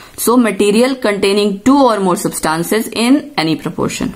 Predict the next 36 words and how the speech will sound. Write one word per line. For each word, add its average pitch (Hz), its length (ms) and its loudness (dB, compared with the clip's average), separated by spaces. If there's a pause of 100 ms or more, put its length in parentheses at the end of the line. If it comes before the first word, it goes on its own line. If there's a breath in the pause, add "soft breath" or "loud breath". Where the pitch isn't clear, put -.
(140)
वो 165 80 2
दो 185 220 2
substances 240 600 -2
element 185 360 2
भी 226 60 2
हो 220 140 2
सकते 202 280 -4
हैं, 214 220 2
compound 160 460 0
भी 156 60 0
हो 147 80 0
सकते 143 300 -4
हैं, 156 60 0
उनका 202 300 0 (680 loud breath)
कुछ 254 180 2
fix 226 260 -2
नहीं 233 200 4
है, 254 140 0 (300 loud breath)
कोई - 160 4
element 202 340 2
भी 226 60 4
हो 220 100 4
सकते 208 300 -2
हैं, 208 140 2
दो 196 140 2
से 269 120 0
दो, 190 160 2
दो 196 220 0
या 196 60 0
दो 190 140 0
से 214 160 0
ज्यादा, 180 280 0
जैसे 185 180 -2
alloys 185 400 2
हो 175 100 4
गए, 175 220 -2